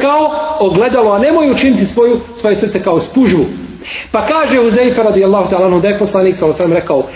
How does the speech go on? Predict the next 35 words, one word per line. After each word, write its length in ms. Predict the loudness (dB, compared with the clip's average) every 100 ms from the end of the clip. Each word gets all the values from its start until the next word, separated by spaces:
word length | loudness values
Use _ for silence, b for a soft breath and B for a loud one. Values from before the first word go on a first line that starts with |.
| B B
„Pa 160 | -6 0
koje 240 | 2 2
srce 460 | 0 -4 0 -2 0
upije 440 | -4 0 0 2
taj 180 | 0 -2
fitnet, 380 | 0 -4 -2 -6 -10 B B
prihvati 500 | 0 2 2 0 0
ga, 200 | 0 -4 -2
upadne 500 | 0 2 0 2 2
u 100 | 4
njega, 280 | 2 2 0 -2 -6 -8 -12 -16 -20 -20 -20 -8
bit 200 | -6 -2
će 100 | -4
stavljena 460 | -4 -2 0 -2 -2
na 60 | 0
nje-, 280 | 2 0 -2
bit 100 | -2
će 80 | -2
stavljena 300 | 0 0 2
na 60 | 0
njega 160 | 2
jedna 200 | 2 0 -2
crna 220 | -2 -2
tačka. 340 | -2 -4 -6 -8 -10 -20 -20 -20 B B B B
A 200 | -8 -6
srce 360 | -2 -2 0 0 2
koje 160 | 2
odbije 460 | 2 2 2 2 2
taj 220 | 0 2
fitnet, 300 | 0 0 -2 0
bit 120 | -2
će 80 | -2
stavljena 340 | -2 0 2
bijela 380 | 4 2 2 0
tačka, 320 | -2 -2 -6